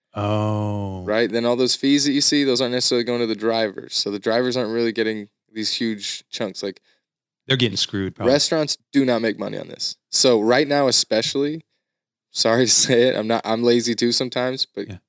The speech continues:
Speaker 2: get your ass out.
Speaker 1: Okay.
Speaker 2: Get in your car
Speaker 1: I'll
Speaker 2: and
Speaker 1: do
Speaker 2: go
Speaker 1: that.
Speaker 2: straight to it. Delete those apps. And the other thing, I've heard mixed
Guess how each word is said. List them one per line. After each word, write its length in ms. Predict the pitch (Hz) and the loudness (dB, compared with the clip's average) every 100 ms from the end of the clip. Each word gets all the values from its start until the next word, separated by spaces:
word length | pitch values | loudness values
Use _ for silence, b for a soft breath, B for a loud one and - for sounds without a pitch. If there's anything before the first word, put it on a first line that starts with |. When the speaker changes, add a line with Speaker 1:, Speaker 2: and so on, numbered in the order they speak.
| - | -12
Speaker 2:
get 220 | 95 - | -10 -6
your 120 | 104 | -4
ass 260 | 110 117 - | -2 -2 -2
out. 300 | 113 120 - - | -2 -2 -4 -2
Speaker 1:
Okay. 300 | 160 220 190 - | 0 0 -2 -6
Speaker 2:
Get 120 | 98 | -6
in 60 | |
your 80 | 95 | -6
car 360 | - 113 110 113 | -4 -2 0 2
Speaker 1:
I'll 60 | 139 | 2
Speaker 2:
and 80 | |
Speaker 1:
do 80 | 143 | 2
Speaker 2:
go 60 | 117 | 4
Speaker 1:
that. 40 | 113 | 4
Speaker 2:
straight 260 | 127 120 | 4 2
to 100 | 127 | 2
it. 80 | 104 | 2
Delete 260 | 110 123 131 | 2 0 2
those 200 | 139 127 | 2 2
apps. 280 | 104 101 - | 0 -4 -4
And 100 | 127 | 0
the 60 | |
other 140 | 143 180 | 2 2
thing, 340 | 170 147 139 - b b b b _ - | 0 -2 -4 -10 b b b b _ -6
I've 120 | 123 | 2
heard 160 | 151 147 | 2 4
mixed 440 | 139 - - - | 2 0 -2 -4